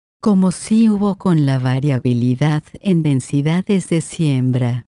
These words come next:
uso de abono orgánico y fraccionamiento de la fertilización.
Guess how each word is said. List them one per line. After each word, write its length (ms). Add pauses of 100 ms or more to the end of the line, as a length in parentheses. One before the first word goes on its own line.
(120)
uso 440
de 160
abono 500
orgánico 800
y 60
fraccionamiento 1300
de 140
la 180
fertilización. 1400